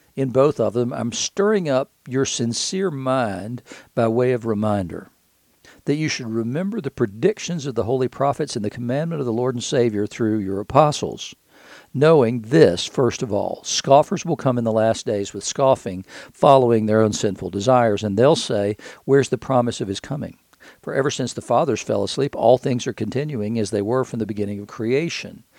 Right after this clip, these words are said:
So, okay, y-, you say that Jesus is coming soon. Well,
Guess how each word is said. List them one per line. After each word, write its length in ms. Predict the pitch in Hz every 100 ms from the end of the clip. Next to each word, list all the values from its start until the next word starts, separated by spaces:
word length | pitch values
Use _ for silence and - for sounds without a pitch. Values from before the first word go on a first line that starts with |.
| - _
So, 460 | - 139 120 113 - _ _ _ _ _ _ -
okay, 560 | 120 - 101 107 151 - - _ _ _ -
y-, 100 | 226 -
you 220 | 135 160
say 380 | - 143 117 127
that 160 | 120
Jesus 460 | 120 120 135 120 -
is 140 | 107
coming 400 | - 135 117 110
soon. 480 | 104 147 160 127 120
Well, 360 | 110 117 131